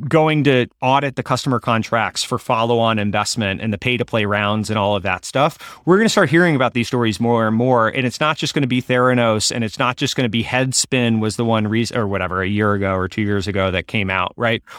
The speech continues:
We're gonna hear more and more of these that look a lot more similar to Theranos.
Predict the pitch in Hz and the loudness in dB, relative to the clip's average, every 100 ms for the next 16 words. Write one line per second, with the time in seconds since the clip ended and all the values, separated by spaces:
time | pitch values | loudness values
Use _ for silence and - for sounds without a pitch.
0 | - 147 151 165 151 151 131 127 120 110 | -2 2 4 2 2 2 4 2 2 2
1 | 113 113 104 - 117 113 110 113 104 131 | 2 2 0 -2 0 0 0 -4 -4 0
2 | 180 185 131 127 127 131 117 135 120 113 | 0 0 0 0 0 -2 -2 0 0 0
3 | 101 - 117 120 143 180 | -2 -2 0 2 2 0